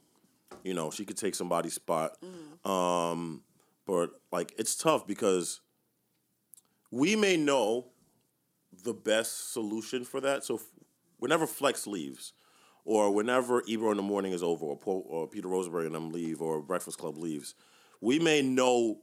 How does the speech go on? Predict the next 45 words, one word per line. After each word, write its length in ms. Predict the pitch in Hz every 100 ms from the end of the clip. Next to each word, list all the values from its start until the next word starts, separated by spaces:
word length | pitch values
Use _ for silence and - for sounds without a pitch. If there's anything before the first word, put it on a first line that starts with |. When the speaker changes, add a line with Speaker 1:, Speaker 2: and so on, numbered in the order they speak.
| _
Speaker 1:
these 180 | 98 110
people 240 | 127 107 90
personally, 460 | 113 110 101 85
or 140 | 82 92
just 260 | 85 98
have 180 | 107 95
a, 100 | 85 - _
a, 60 | 82
a 260 | 71 69
idea 340 | 80 92 185 95
who 100 | 98
these 120 | 90
people 300 | 98 87 80
are, 280 | 87 87 76 - _ _ _ _ _ -
just 160 | 110 -
'cause 200 | 104 92
of, 200 | 92 85
like, 100 | 92
we 100 | 92
follow 280 | - 92 87
their 140 | 82
clips 320 | - 92 -
on 200 | 82 82
Instagram, 460 | 76 - 76 76 73
or 40 |
we 100 | 78
follow 320 | 73 90 85
them 120 | 82 78
on 120 | 73
YouTube. 380 | 90 90 - - -
Speaker 2:
Mm-hmm. 160 | 202 165 165 -
Speaker 1:
The 60 | 104
unfortunate 500 | 98 147 165 139 110
thing 160 | 107
is, 120 | 101 95
like, 140 | 90
these 160 | 98 -
people 240 | 123 110
that 120 | 101
run 220 | 85 95 98
these 440 | 92 85 - - _ _ _
companies 500 | - 131 107 85 78
don't 200 | 71 95
know 80 | 85
shit. 420 | 71 - 104 -